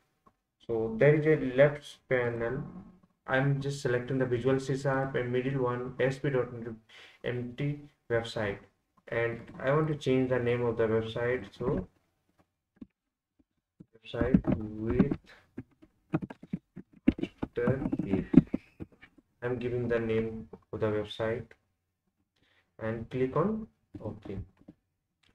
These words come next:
So my website is created.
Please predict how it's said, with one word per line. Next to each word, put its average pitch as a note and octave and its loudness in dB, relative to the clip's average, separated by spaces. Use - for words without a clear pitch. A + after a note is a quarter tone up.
So B2 0
my C3 0
website C3 0
is C3+ -8
created. B2 0